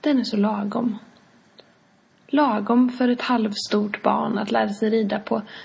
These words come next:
men kan även bära lite tyngre ryttare tack vare sin finurliga byggnad.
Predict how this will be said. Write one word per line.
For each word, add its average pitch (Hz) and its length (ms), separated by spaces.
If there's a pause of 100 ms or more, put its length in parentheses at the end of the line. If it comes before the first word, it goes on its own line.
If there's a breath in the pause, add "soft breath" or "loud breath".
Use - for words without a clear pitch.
men 285 120
kan 311 260
även 226 420
bära 220 220
lite 214 360
tyngre 208 400
ryttare 208 500 (400 loud breath)
tack - 300
vare 208 400
sin 202 320
finurliga 202 680
byggnad. 202 560